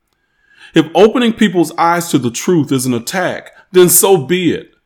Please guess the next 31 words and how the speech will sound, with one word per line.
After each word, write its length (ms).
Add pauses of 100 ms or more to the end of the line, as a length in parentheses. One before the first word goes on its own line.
(480)
But 140
I 100
was 280
once 320
a 80
Christian 640
until 340
the 100
truth 460
was 180
all 340
that 140
mattered 480
to 240
me. 260 (580)
Most 340
Christians 500
live 280
with 120
anxiety 680
that 140
Jesus 460
is 80
coming 440
back 420 (160)
and 140
hoping 440
they 140
will 160
be 120
saved. 840